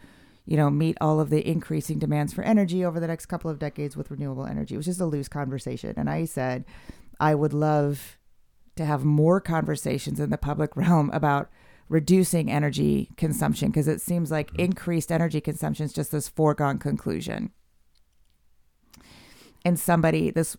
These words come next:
Speaker 1: woman had thrown out, um, a stat, and she said, "Yes, overall,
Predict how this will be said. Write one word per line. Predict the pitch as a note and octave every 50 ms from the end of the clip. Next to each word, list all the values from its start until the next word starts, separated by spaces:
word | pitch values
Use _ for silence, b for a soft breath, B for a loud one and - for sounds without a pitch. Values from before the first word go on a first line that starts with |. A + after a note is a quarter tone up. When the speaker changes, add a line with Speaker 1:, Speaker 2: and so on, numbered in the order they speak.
| _ -
Speaker 1:
woman | E3 D#3+ D#3+ D#3+ D#3 D3
had | D3+ D3+ -
thrown | - D#3+ D#3 D#3 D#3 D3+
out, | D3+ C#3+ C#3+ - - - _ _ -
um, | - C#3+ C#3 C3+ C3 - -
a | -
stat, | - - - G#3+ G#3 G3+ F#3+ -
and | - D#3+
she | - - F3
said, | D#3 - E3+ D#3+ D3+ D3+ D3+
"Yes, | - D#3+ D#3 D3 -
overall, | - - E3 D#3 D#3+ D#3+ D3+ D3+ D3 D3 D3+ D3+ -